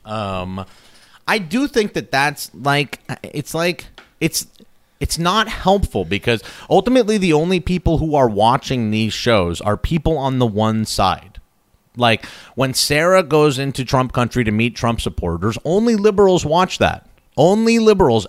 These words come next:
ever watch that. Queer Eye is the same. Like, when it's like, "Oh my God, like, the Queer Eye guys, like, met a cop and he, like, admitted that black people aren't that bad," which, first of all, that is a ridiculous fucking moment for everyone to, like, feel positive about.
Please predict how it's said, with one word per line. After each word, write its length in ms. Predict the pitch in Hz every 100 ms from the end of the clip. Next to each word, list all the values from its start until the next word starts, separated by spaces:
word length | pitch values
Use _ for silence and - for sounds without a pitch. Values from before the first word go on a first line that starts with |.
| 127
ever 280 | 131 139
watch 380 | 131 123 120 -
that. 260 | 82 - - _ - - -
Queer 380 | - 214 254 185
Eye 200 | 98 113
is 180 | 127
the 100 | -
same. 380 | 156 208 175 80
Like, 200 | 92 104 - - -
when 120 | 139
it's 180 | 147 -
like, 240 | 143 143
"Oh 160 | 131 147
my 200 | 147 123
God, 240 | 127 127
like, 160 | 113 -
the 60 |
Queer 360 | 101 - 156 156
Eye 320 | 147 143 139
guys, 460 | 110 135 131 135 123
like, 180 | 107 120
met 160 | 131
a 60 | 127
cop 520 | - - 151 98 -
and 140 | 95
he, 160 | 90 127
like, 260 | 123 117 117
admitted 600 | 92 110 127 113 85 87
that 180 | 87
black 300 | 117 120 127
people 280 | - 101 95
aren't 220 | 92 87
that 240 | - 85 82
bad," 260 | 90 78
which, 160 | 87 98
first 280 | - 156 -
of 80 | 107
all, 320 | 92 80 - _ _ _ _ _
that 180 | 143 156
is 120 | 156
a 120 | 143
ridiculous 880 | 120 107 107 - 165 - 156 127 120
fucking 420 | - 131 120 113 107
moment 400 | 107 104 95 -
for 160 | 110
everyone 360 | 104 107 110 104
to, 120 | 127
like, 240 | 110 104
feel 560 | - - 120 117 113 110
positive 640 | - - 113 113 104 87
about. 460 | 90 82 87 - -